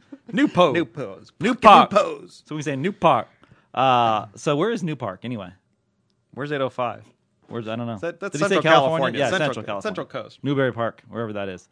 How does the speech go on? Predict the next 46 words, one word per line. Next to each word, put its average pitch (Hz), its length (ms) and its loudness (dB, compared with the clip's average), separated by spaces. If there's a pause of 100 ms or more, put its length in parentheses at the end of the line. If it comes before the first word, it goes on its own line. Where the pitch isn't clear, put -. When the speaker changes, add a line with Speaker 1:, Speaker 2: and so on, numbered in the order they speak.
(280)
Speaker 1:
Uh, 120 640 4
and 135 220 -2
his 131 100 -8
question 147 460 -2
was, 131 180 -2
you 165 120 -2
know 220 100 2
what? 233 120 0
Is 175 120 -8
Sweet 226 180 -8
Smell 226 160 -4
of - 80 -6
Success? 185 380 -2
I 151 100 -4
did 151 140 -4
not 170 240 0
pick 165 140 -6
that 156 180 0
up, 170 200 0
which 135 120 -8
is 139 100 -14
interesting 147 300 -10
because, 127 340 -6 (400)
uh, 131 400 2
Mad 214 340 2
Men, 113 260 -4
the 127 100 -2
other 180 180 0
A 120 160 -2
M 104 100 -8
C - 140 -14
series, 104 400 -10
is 104 140 -14
definitely, 104 760 -4 (380)
uh, 95 360 -6
referential 113 640 -6
to 104 360 -8
Sweet 98 200 -16
Smell, 98 240 -10
Sweet - 420 -12
Smell 110 240 -8
of 98 60 -14
Success, 101 400 -12
among 110 220 -10
other, 104 420 -8
um, 95 300 -12